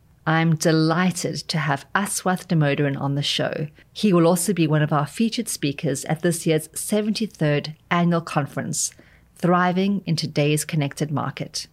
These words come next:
I hope you enjoy the conversation. Aswath Damodaran,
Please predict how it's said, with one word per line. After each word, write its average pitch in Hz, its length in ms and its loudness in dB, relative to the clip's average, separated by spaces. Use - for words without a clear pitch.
I 147 120 0
hope 156 360 0
you 156 60 2
enjoy 151 300 -2
the - 80 -6
conversation. - 800 -6
Aswath 165 480 0
Damodaran, 143 640 2